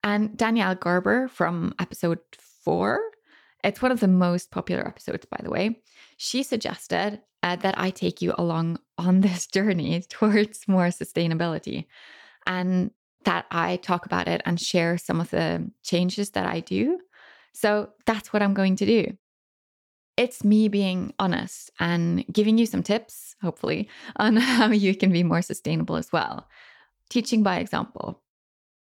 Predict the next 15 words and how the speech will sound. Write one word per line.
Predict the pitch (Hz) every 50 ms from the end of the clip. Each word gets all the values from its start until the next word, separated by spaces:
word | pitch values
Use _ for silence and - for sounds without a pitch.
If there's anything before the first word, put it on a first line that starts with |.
| _ _ -
Hopefully, | 269 254 247 - 190 175 175 180 185 - -
it's | 185 -
gonna | - 196 185 180 175
look | 175 180 _ -
like | 190 165 165 175 - -
hiking | - - 208 208 208 - - 202 202 202 202 208 208 -
and | - 180 170 165 160
gardening, | - 196 196 190 190 - 185 185 185 180 180 180 180 185 185 185 - _ _ _ _ -
date | 214 214 254 240 -
nights, | 208 214 208 208 214 208 208 - - - - -
and | - 202 208 214 208 - - _ _ -
a | 247 233
lot | 202 190 170 156 -
more | 175 170 165
boundaries. | - 170 170 165 165 - - - - - - -